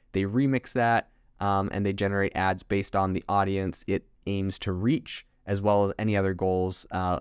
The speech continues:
like sales targets and that kind of stuff you have. So someone that apparently was familiar with Google's presentation said that they were worried the tool was gonna start spreading misinformation like we were talking about, because essentially the text produced by A I chatbots definitely can say falsehoods. So,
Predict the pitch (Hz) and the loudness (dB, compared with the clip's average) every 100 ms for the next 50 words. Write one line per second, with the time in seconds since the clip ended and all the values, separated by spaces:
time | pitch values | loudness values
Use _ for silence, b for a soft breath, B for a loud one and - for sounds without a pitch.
0 | - 90 - - 87 90 - 90 87 85 | 0 -2 -2 -2 0 0 -2 0 0 -2
1 | - 90 - 90 85 90 - - 87 80 | -2 -4 -4 -4 -4 -6 -6 -4 -4 -2
2 | 104 92 b b - 143 175 175 - - | -2 -2 b b -4 0 2 2 0 -2
3 | 165 196 107 107 107 98 - 101 98 98 | 0 0 0 0 0 -2 -2 0 2 2
4 | 95 90 101 98 92 - - 95 92 107 | 0 -2 -2 0 -2 -2 -4 -4 -2 -2
5 | 98 98 98 - 104 98 98 _ _ _ | -2 -2 -4 -2 2 2 0 _ _ _
6 | 110 107 98 113 110 101 95 110 113 113 | 0 0 2 2 2 0 0 2 4 2
7 | 104 92 - 107 104 101 101 92 98 95 | 0 -4 -2 0 2 0 -2 -2 -4 -2
8 | 98 90 - 98 95 92 90 85 92 95 | 0 -2 -2 -2 0 -2 -4 -4 -2 -2
9 | 107 95 - 90 110 104 117 117 - 95 | 0 -2 -2 -2 0 0 2 0 0 -2
10 | 107 92 87 - - 110 - 95 90 - | 0 0 0 -6 -2 -2 0 -2 -2 -4
11 | 87 107 90 - 101 92 - 90 87 85 | -4 -2 -4 -4 -2 -2 0 0 -2 0
12 | 92 67 87 85 - - - - 104 104 | 0 2 2 0 -2 -14 -6 -2 -2 0
13 | 95 87 - 92 - 85 80 - 80 - | -2 -4 -6 -6 -2 -2 -2 -2 -2 -2
14 | - - - - 92 | -6 -8 -6 0 0